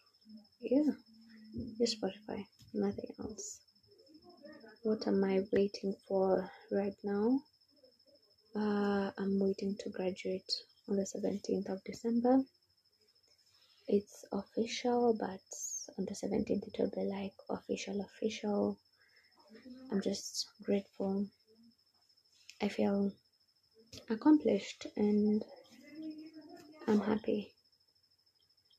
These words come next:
Uh, the next one is wondering, but at this time, there's nothing I'm wondering about. Uh, what am I loving?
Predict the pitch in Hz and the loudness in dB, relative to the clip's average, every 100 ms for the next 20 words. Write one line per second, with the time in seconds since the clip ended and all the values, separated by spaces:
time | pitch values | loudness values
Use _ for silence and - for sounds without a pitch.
0 | _ 233 233 247 285 294 - 254 202 196 | _ 0 4 8 8 8 4 6 6 4
1 | 196 214 208 196 - 196 196 196 190 - | 4 6 6 4 0 -4 -4 -6 -8 -8
2 | - - - - 233 285 - 220 208 208 | -12 -14 -12 -4 6 6 6 4 6 6
3 | 208 _ _ _ _ _ - - _ _ | 2 _ _ _ _ _ -20 -20 _ _
4 | 208 208 208 214 202 202 202 208 208 202 | -2 0 0 0 2 2 2 2 2 2
5 | 202 202 208 - - - _ _ - - | -2 -2 -2 -4 -8 -10 _ _ -20 -20
6 | _ _ _ _ _ - 214 208 208 208 | _ _ _ _ _ -4 -2 0 0 -2
7 | 202 _ _ _ _ _ - - _ _ | -6 _ _ _ _ _ -18 -18 _ _
8 | _ - 240 233 214 208 202 196 196 - | _ -2 2 4 6 6 4 2 -2 -4
9 | 208 202 | -4 -2